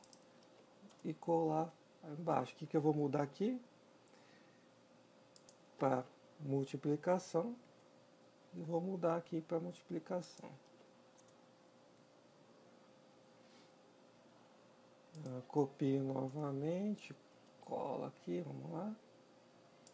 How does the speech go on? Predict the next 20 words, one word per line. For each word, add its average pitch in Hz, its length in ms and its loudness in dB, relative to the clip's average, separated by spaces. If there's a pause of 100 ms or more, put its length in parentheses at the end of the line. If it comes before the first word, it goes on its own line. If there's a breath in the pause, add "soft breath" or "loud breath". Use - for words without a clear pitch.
(880)
divisão, 151 560 -2 (1600 loud breath)
e 160 80 0
mudo 139 320 0
aqui 143 280 -6 (1040)
pra 139 180 4
divisão. 135 440 -2 (2000 loud breath)
Ok, 117 580 -4 (720 loud breath)
vamos 147 260 4
testar 139 340 2
o 127 80 2
código 139 460 4
agora, 175 340 4
vamos 139 280 -4
lá 131 120 -4
executar, 131 560 2
vou 151 80 -4
dar 127 140 -4
um 123 100 -4
start 123 560 -6
aqui. 190 320 -4